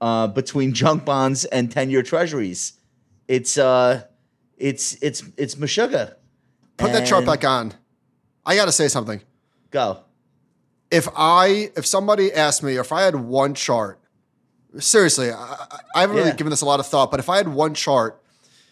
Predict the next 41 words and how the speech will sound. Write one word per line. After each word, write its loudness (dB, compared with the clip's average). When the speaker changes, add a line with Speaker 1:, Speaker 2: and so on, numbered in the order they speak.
Speaker 2:
if -2
somebody 2
said 0
to -6
me, 2
"Hey, 4
I'll 2
give 0
you 2
one 2
chart 0
for -4
you 4
to 2
determine, -4
uh, 4
the -4
state 4
of -4
the 0
economy," -4
what 0
would 0
it -6
be? 0
It 4
might -2
be 0
this -2
one. -10
Don't 4
Speaker 1:
High, 4
Speaker 2:
give 2
me 0
Speaker 1:
hi-, 2
high 2
yield 4
minus -2
ten-year -2
treasury -4
yield? -6